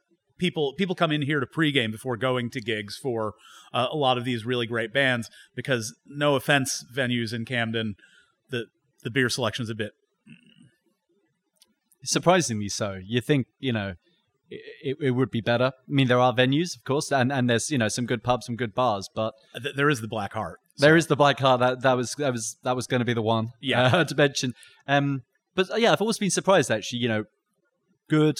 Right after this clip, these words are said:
Speaker 2: independent, um, quality beer is, has been hard to come by here.
Speaker 1: It's, um, <sighs> I mean, a lot of it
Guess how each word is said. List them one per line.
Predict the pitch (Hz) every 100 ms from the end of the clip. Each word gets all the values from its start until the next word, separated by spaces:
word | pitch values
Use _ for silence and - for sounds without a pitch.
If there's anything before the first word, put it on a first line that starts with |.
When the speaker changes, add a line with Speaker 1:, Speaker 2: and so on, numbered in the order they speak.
| -
Speaker 2:
independent, | 135 131 - 131 120 117 113 113 _ _ _ _ - _ _ _ 113 127
um, | 120 110 110 110 -
quality | 135 120 120
beer | 107 123 113
is, | 101 -
has | 123
been | 127
hard | 123 131
to | -
come | 131
by | 110 95
here. | 98 95 _ _ - - - _ -
Speaker 1:
It's, | 170 170 165 - 180
um, | 165 156 - _ -
<sighs> | - - 143
I |
mean, | 165 160 160
a |
lot | 143 139
of | 139
it | 135